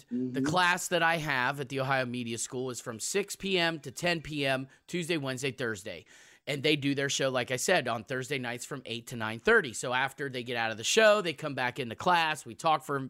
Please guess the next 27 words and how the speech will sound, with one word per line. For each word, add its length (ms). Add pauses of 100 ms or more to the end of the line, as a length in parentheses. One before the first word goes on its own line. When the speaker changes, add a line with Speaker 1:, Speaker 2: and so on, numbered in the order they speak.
(120)
Speaker 1:
a 60
few 220
minutes 260
about 300
it 180 (380)
and 200
whatever 400
else. 320
And 160 (260)
he 180
and 100
I 160
just 240
got 180
into 280
an 80
interesting 720
little 200
talk 460
about 640
Kyle 360
Young 520 (600)
and 220
the 140
fact 480
that 320 (100)
he, 640